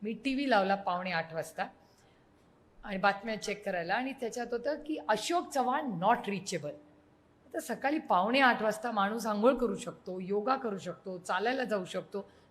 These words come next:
not reachable, त्याच्यात काय? म्हणजे उगाच काहीतरी हे पेपरवाले ना सारखंच मागे लागतात, असं म्हणून मी विषय बंद करून टाकला. दोन वाजता मी प्रचारात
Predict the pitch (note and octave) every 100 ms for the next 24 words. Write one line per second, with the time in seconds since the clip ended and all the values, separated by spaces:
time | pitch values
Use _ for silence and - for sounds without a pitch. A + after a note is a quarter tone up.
0 | F#3 A#3 F4 E4+ E4 D#4+ E4 E4+ D4 D#4
1 | E4+ E4+ D4 C4+ C#4 C4 D4 A3+ D4 D4+
2 | C4 A#3 A#3+ F4 E4+ D#4+ - A#3+ C4+ C4+
3 | B3+ C4 B3 B3 G#3+ G#3 A#3 - C4+ B3+
4 | F#3 F3+ D#3+ - - - _ _ _ -
5 | B3+ D#4 D4+ C#4 D4 C#4 - C4+ A#3+ B3+
6 | B3 G3+ F3+ E3 D3 F3+ _ _ _ _
7 | F3 A#3+ D4+ C#4+ B3 - A#3+ B3+ A#3 G#3
8 | A3+ A#3